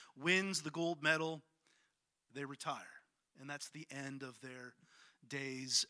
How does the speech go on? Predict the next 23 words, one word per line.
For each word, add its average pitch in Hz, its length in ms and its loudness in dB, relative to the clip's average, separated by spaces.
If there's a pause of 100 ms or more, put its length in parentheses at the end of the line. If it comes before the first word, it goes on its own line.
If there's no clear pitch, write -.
as 117 640 0 (920)
an 127 100 -6
Olympic 113 540 -10
athlete. 113 500 -10 (880)
That's 180 300 6
not 208 180 10
how 185 160 10
we 165 140 2
should 151 240 4
view 139 500 4 (480)
the 139 80 -6
Christian 135 440 0
life. 101 360 -10 (440)
Godliness 175 640 8
isn't 165 240 -2
like 147 220 2
getting 151 340 -2 (100)
a 135 40 -8
gold 135 360 -4
medal 123 420 -6 (300)
and 139 200 -4
then 135 400 0 (300)
retiring. - 600 -4